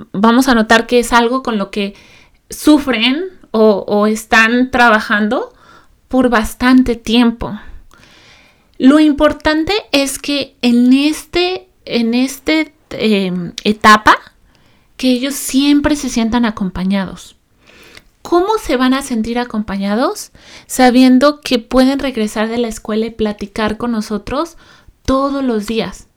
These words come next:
Y entonces la escucha activa significa no tratar de solucionar o no tratar de, en el momento que ellos nos están contando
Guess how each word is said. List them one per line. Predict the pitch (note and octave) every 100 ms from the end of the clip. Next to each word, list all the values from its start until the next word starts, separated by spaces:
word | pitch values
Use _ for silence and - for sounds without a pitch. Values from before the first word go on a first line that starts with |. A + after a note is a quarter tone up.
| _ _ - - - - _ -
Y | C4
entonces | C4 D4+ D4 D#4
la | C4 C#4
escucha | C4+ - - D#4+ E4 - F#4+
activa | F#4 - - A#3+ A#3 - - -
significa | C4+ - A#3+ A#3+ A#3+ - C4+ C4 C4 C4 - _ _ _ _
no | B3 C#4+ D#4+
tratar | - F#4 F#4 C#4 C4+
de | D4+
solucionar | D4 B3 G#3+ G#3 - G#3 G3 G#3 G#3+ G3+ - _ _ _ - _
o | A3+ A#3+
no | C4 C#4
tratar | - E4+ - C4 B3+ C4
de, |
en | C4
el | A3+
momento | G#3 G#3 A3+ A3+ -
que | B3
ellos | B3+
nos | B3 G#3+
están | G3+ G#3+ G#3+
contando | A3+ A#3 A3+ G#3 G#3+ G#3+ B3